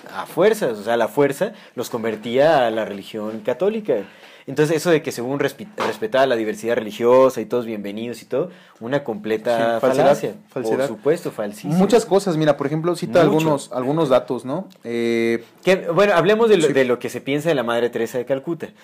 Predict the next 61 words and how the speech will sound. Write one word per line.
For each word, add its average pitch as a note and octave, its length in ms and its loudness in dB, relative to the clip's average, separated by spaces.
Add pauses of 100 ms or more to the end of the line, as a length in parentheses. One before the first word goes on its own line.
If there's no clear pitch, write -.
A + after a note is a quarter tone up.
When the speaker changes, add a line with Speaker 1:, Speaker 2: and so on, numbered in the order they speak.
Speaker 2:
Del, A#2+ 180 -2
Speaker 1:
Porque A#2 240 0
Speaker 2:
¿de B2+ 300 -6
Speaker 1:
de - 60 -
Speaker 2:
la D3+ 60 6
Speaker 1:
la D3+ 80 6
Speaker 2:
historia - 20 4
Speaker 1:
imagen, E3+ 240 6 (140)
Speaker 2:
oficial? G3 180 4
Speaker 1:
de C#3+ 100 6
la D#3 60 2
imagen, G3 360 2
o F3 60 -4
sea, E3 140 4
la E3 60 2
imagen G#3 520 0 (140)
generalizada B2 680 2
que C3+ 100 -6
se A2+ 80 -4
Speaker 2:
O - 20 0
la C3 60 -2
Speaker 1:
tiene C3+ 160 2
Speaker 2:
oficial, B2+ 240 4
Speaker 1:
de - 0 -
la - 80 6
Speaker 2:
digamos. B2 160 0
Speaker 1:
población. A2 260 -2 (420)
Exactamente. B2 560 0
La A#2+ 80 -2
Speaker 2:
Ya. - 40 0
Speaker 1:
Madre E3+ 220 4
Teresa D#3 300 2
de C#3+ 80 2
Calcuta D#3 420 -2
se D3 80 -4
dice D3+ 220 -4
que - 80 -8
justamente C3+ 560 -6
con A2 160 -8
su A2 220 -8
organización A2 600 -2
de C#3+ 80 -2
misioneras A#2 440 -4
de A#2+ 40 -2
la A#2 120 -2
caridad, D3 420 2 (240)
lo B2+ 100 -4
que C3 120 -4
tenía C#3+ 400 0
much-, B2 300 -10
eran C3+ 300 -2
cientos F3+ 400 0
de D#3+ 60 6
albergues E3 400 4
alrededor B2+ 340 0
del C3 120 -4
mundo, F3 260 -2
Speaker 2:
Sí. C#3 100 -2 (180)
Speaker 1:
en C3+ 80 -10
donde B2+ 140 -2
recibían C3 540 -2